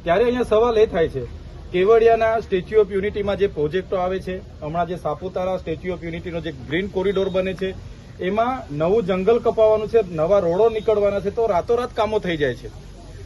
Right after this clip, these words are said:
પણ જ્યારે આ વર્ષો જૂનો રોડ છે, એના માટે અમને પરવાનગી નથી, ફોરેસ્ટવાળા કે છે જંગલ ખાતાની પરવાનગી લઈ લો,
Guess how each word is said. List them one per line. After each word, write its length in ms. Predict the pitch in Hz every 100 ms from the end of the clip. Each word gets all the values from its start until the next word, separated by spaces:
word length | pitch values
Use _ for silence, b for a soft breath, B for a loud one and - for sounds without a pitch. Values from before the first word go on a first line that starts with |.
| -
પણ 200 | 180 226
જ્યારે 300 | 226 226 233
આ 200 | 220 220
વર્ષો 440 | 196 165 160 247 262
જૂનો 300 | 240 226 214
રોડ 240 | 180 196
છે, 400 | - 143 - - - - - - - - 160
એના 200 | 185 262
માટે 300 | 254 233 226
અમને 340 | 214 214 214 208 -
પરવાનગી 480 | 170 196 214 202
નથી, 320 | 208 202 202 196
ફોરેસ્ટવાળા 720 | 147 180 190 196 190 196 190 - - -
કે 120 | 185 185
છે 120 | 196
જંગલ 320 | 156 160 196
ખાતાની 340 | 196 180 202
પરવાનગી 480 | 190 185 185 185 180
લઈ 160 | 180 180
લો, 200 | 175